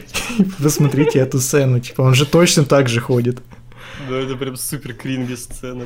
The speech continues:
Speaker 2: прям. <laughs> Я
Speaker 1: Да.
Speaker 2: себе просто лютый кекис словил.
Speaker 1: Знаешь,
Speaker 2: А
Speaker 1: это
Speaker 2: так у
Speaker 1: вы-
Speaker 2: меня претензий прям лютых нет.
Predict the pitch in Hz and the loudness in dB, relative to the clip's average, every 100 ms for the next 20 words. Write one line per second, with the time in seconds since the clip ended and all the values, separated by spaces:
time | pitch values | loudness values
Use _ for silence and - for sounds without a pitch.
0 | 120 120 117 - - - - 202 - - | -12 -12 -14 -18 -20 -20 -18 -18 -14 -4
1 | 480 - 330 415 - 339 330 156 143 127 | -4 -4 -6 -6 -6 -6 -6 -4 0 4
2 | 127 127 123 123 120 - - - - 160 | 6 4 2 -2 -12 -16 -20 -20 -16 -10
3 | 147 143 139 127 - - - 135 131 - | -6 -6 -8 -12 -14 -10 -6 -6 -6 -14
4 | - 117 127 127 127 - 131 180 - 156 | -14 -10 -8 -6 -6 0 2 4 4 4
5 | 151 180 214 - 175 180 170 170 147 127 | 4 4 4 0 -4 -4 -6 -6 -8 -8
6 | 139 139 - 90 | -10 -12 -12 -14